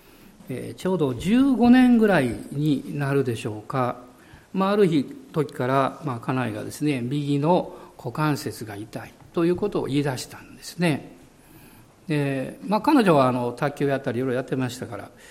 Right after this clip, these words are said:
あの、まあ、スポーツが好きな方ですので、まあ、それまではとても元気で、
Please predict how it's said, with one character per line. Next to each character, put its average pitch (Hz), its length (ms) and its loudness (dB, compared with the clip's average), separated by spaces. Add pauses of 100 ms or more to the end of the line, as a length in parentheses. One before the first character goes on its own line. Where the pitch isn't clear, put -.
(520)
あ 123 100 -6
の、 104 480 -8 (400)
ま 180 80 0
あ、 - 20 0
ス - 100 -10
ポ 214 160 4
ー 175 40 4
ツ 127 120 -6
が 104 120 -6
好 - 100 -14
き - 120 -4
な 135 100 -2
方 104 200 -10
で 110 120 -16
す - 140 -16
の 101 180 -14
で、 131 300 -2 (600)
ま 139 140 -2
あ、 120 40 -4
そ 170 140 0
れ 165 80 2
ま 135 140 2
で 113 80 -6
は 107 60 -10
と 135 140 -6
て - 120 -4
も 170 100 2
元 151 220 2
気 - 120 -8
で、 117 240 -8